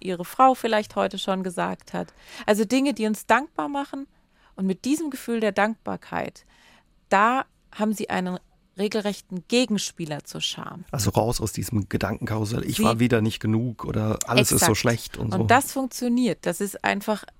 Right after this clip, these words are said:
Speaker 1: das ist eine, ein, ich, ich sag mal, mal,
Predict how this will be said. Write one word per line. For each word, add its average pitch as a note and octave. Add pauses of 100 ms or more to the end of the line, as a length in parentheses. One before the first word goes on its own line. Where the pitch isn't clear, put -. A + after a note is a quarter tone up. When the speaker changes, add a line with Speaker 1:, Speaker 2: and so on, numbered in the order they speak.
(260)
Speaker 1:
das G3+
ist G#3
eine, F#3+ (100)
ein, F#3
ich, - (120)
ich G3
sag A#3
mal, G#3
mal, F#3+